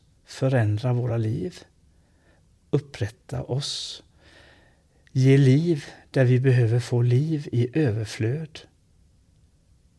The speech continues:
Herre, tack för den kärlek du gav genom ditt lidande, din död och uppståndelse. Vi ber, Herre, att vi får leva i den uppståndelsens kraft.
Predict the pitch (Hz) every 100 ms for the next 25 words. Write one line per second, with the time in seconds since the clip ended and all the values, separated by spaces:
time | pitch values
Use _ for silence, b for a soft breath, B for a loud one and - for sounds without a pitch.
0 | _ _ _ - 135 120 123 - - -
1 | 165 - - 135 117 104 160 117 92 127
2 | 123 131 127 117 131 160 - _ _ _
3 | 131 123 110 123 127 - _ _ - _
4 | _ _ - - 147 135 113 117 113 131
5 | 156 - 131 131 113 113 139 - b b
6 | b b b b - 123 - - - -
7 | 123 - 131 117 123 123 - 170 - _
8 | _ _ _ _ b b b b b b
9 | b _ _ _ - 127 127 123 117 127
10 | 110 110 113 - 113 135 117 110 113 -
11 | 117 110 107 123 - - - 110 107 107
12 | 135 127 - - 135 - - -